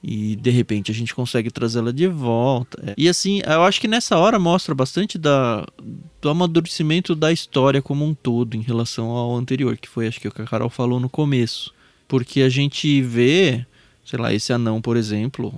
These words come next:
rola uma briga, ele morre. E é alguém meio que aliado, sabe? No primeiro, não tem esse tipo de coisa. Num certo sentido, eu acho que Nárnia,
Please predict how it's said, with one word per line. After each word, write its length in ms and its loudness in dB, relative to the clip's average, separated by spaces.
rola 340 0
uma 160 2
briga, 360 -2
ele 140 0
morre. 560 -4
E 220 0
é 160 2
alguém 460 -4
meio 280 2
que 180 -6
aliado, 600 0
sabe? 400 -2
No 220 -2
primeiro, 720 2
não 320 -4
tem 400 0
esse 140 -8
tipo 240 -6
de 100 -6
coisa. 480 -6
Num 200 -2
certo 340 0
sentido, 540 -2
eu 160 6
acho 240 2
que 400 2
Nárnia, 560 4